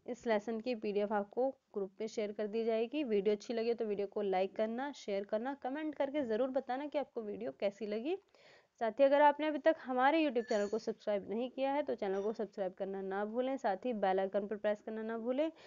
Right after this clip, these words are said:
जिससे हमारी वीडियो की नोटिफिकेशन आपको time to time मिलती रहे। Thank you।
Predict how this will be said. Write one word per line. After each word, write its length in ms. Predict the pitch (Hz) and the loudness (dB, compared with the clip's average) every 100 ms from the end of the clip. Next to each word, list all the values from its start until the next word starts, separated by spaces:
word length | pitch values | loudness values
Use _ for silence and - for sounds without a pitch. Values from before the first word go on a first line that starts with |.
| - - | -20 -6
जिससे 240 | 269 311 | -6 -2
हमारी 360 | 302 269 233 247 | -2 2 4 4
वीडियो 300 | 220 214 208 | 2 2 2
की 100 | 214 | 0
नोटिफिकेशन 600 | 196 185 196 202 208 208 | -2 -2 -4 -4 -2 -4
आपको 220 | 190 196 | -4 -6
time 180 | 196 190 | -4 -4
to 100 | 202 | -4
time 220 | 196 269 | -4 -2
मिलती 380 | 269 202 - 196 | -2 -4 -6 -10
रहे। 260 | 185 185 208 | -10 -12 -12
Thank 400 | 226 214 202 - | -8 -6 -6 -10
you। 280 | 185 _ | -12 _